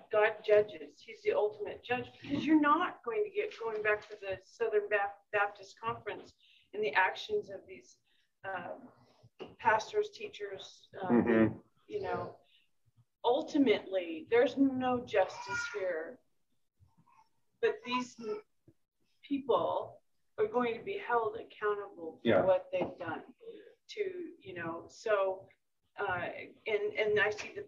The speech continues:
Speaker 1: parallel here. Assyria
Speaker 2: Mm-hmm.
Speaker 1: is going to be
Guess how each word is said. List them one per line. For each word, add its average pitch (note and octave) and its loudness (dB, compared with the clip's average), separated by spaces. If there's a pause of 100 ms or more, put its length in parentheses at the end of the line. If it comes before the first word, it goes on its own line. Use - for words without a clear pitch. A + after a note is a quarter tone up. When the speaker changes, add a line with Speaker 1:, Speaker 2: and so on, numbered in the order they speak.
Speaker 1:
parallel F#3+ 2
here. - -2 (360)
Assyria - 0 (200)
Speaker 2:
Mm-hmm. A3+ 2
Speaker 1:
is - 6
going G#3 0
to - -16
be G#3 -6